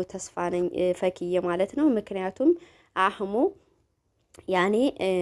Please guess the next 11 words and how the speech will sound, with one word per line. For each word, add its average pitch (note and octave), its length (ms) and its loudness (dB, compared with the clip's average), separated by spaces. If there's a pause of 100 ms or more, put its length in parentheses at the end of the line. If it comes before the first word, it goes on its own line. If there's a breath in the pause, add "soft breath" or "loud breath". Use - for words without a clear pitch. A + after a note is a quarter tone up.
አሁን G#3 380 -2
ላይ፣ A3 280 2
እ፣ G3 120 -4 (480)
በቃ F#3+ 200 -6 (420 soft breath)
ሰው C4+ 260 8 (120)
ከሚወደው A3+ 640 -2
ጋርና A3+ 340 -2
ከሚያፈቅረው G#3 680 -4
ጋር፣ G3+ 220 -2 (160)
እ፣ - 120 -6 (340)
ከ-፣ - 180 -8